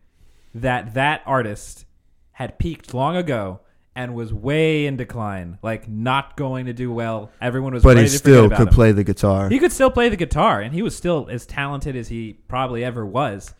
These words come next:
Speaker 1: But, like, he's being forgotten. Like, he's not setting himself up for success, and he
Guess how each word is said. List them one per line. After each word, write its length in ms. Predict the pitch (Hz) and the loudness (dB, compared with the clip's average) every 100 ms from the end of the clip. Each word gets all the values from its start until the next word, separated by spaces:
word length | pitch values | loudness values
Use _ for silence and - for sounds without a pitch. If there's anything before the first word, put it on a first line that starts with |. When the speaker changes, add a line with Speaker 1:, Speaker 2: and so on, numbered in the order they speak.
| _ _ - | _ _ 0
Speaker 1:
But, 180 | 143 - | 0 -2
like, 180 | 120 | -10
he's 140 | - 123 | -8 -4
being 220 | 202 220 | -2 -2
forgotten. 640 | - 107 123 120 87 80 | -6 -4 -2 -2 -8 -14
Like, 180 | 113 110 | -10 -10
he's 340 | 117 110 104 92 | -8 -8 -10 -12
not 340 | 135 156 - - | -8 -8 -8 -10
setting 240 | 139 123 | -6 -6
himself 260 | 113 120 110 | -6 -8 -8
up 100 | 104 | -10
for 100 | 110 | -12
success, 460 | - 101 123 113 | -18 -12 -10 -8
and 220 | 120 117 _ _ _ | -10 -14 _ _ _
he 220 | - 120 | -14 -14